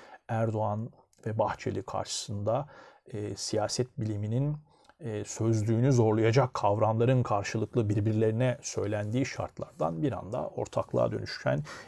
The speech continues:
ilişkiler, siyaset biliminin incelemesi gereken konular. Her neyse biz devam edelim ve, e, gelelim bugünkü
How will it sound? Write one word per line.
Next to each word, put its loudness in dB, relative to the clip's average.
ilişkiler, 2
siyaset -4
biliminin -4
incelemesi -2
gereken 0
konular. -4
Her 4
neyse 6
biz 4
devam 10
edelim 6
ve, 10
e, 4
gelelim 4
bugünkü 10